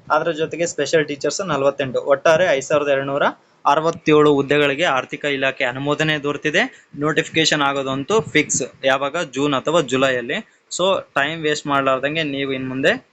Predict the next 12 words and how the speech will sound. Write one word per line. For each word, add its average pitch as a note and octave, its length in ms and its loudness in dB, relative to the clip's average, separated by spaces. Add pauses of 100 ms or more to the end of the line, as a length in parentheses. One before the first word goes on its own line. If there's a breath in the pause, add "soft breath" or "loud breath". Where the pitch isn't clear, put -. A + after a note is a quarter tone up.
(120)
ಕಂಟಿನ್ಯೂ C#3+ 440 -4
ಆಗಿ C#3 220 0
ಓದಿ. C3 400 -4 (500)
ಆ, C3+ 120 0 (300)
ಅದು C#3+ 180 0
ಇಲ್ಲ D3 200 -2
ಅಂತಂದ್ರೆ D3 420 -4
ಇನ್ನ E3+ 160 -2 (1400)
ಬೇರೆ D3 260 4
ಏನೂ D3 200 0
ಅವಕಾಶಗಳು C3+ 680 0
ಇಲ್ಲ. C#3 300 0